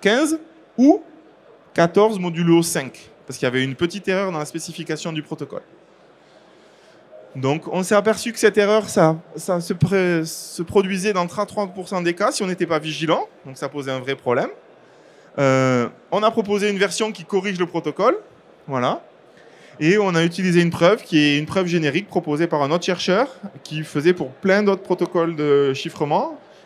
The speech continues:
Mais il ne faisait pas celui-là parce qu'il ne remplissait pas les conditions et quand on l'a réparé, on remplissait les conditions. Donc, on avait une preuve que ce, proto-, ce pro-, ce primitif de chiffrement était correct. Ah ben alors, quelle implication ? Imaginez que vous ayez deux candidats. On vote zéro pour cette personne et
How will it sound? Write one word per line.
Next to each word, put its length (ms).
Mais 80
il 40
ne 40
faisait 240
pas 140
celui-là 280
parce 140
qu'il 120
ne 40
remplissait 560
pas 140
les 100
conditions 480
et 60
quand 140
on 20
l'a 140
réparé, 440
on 80
remplissait 420
les 80
conditions. 400
Donc, 180
on 100
avait 160
une 100
preuve 280
que 100
ce, 120
proto-, 480
ce 140
pro-, 420
ce 80
primitif 320
de 100
chiffrement 380
était 160
correct. 300
Ah 40
ben 60
alors, 200
quelle 180
implication ? 720
Imaginez 460
que 60
vous 80
ayez 160
deux 160
candidats. 520
On 120
vote 200
zéro 460
pour 180
cette 220
personne 400
et 80